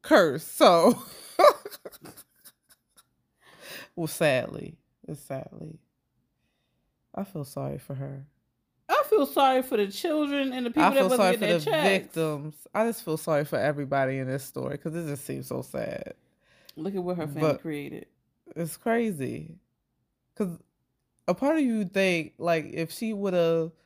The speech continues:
Speaker 1: been, like, accepted and loved and stuff, she probably
Speaker 2: If
Speaker 1: wouldn't
Speaker 2: she wouldn't
Speaker 1: have.
Speaker 2: have ended up like that, I don't think she would've
Speaker 1: But
Speaker 2: ended up
Speaker 1: on the
Speaker 2: like that.
Speaker 1: other end, you're like,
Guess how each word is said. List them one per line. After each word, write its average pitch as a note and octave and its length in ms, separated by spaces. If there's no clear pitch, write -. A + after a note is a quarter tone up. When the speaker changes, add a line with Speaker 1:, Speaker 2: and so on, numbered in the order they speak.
Speaker 1:
been, E3+ 260
like, D#3+ 240
accepted F#3 680
and D#3 240
loved F3 380
and E3 120
stuff, E3 520
she - 300
probably A3+ 400
Speaker 2:
If G3+ 100
Speaker 1:
wouldn't F3+ 160
Speaker 2:
she F3+ 80
wouldn't F3+ 180
Speaker 1:
have. E3+ 80
Speaker 2:
have E3 120
ended D#3+ 80
up D3+ 140
like D3+ 200
that, C3+ 120
I F3+ 60
don't F3+ 180
think D#3 140
she - 120
would've D#3 160
Speaker 1:
But G3 80
Speaker 2:
ended F#3+ 120
up F#3 60
Speaker 1:
on F#3 80
the F3 40
Speaker 2:
like D3+ 100
that. A3 60
Speaker 1:
other B3+ 140
end, F#3 300
you're F3+ 100
like, D#3 480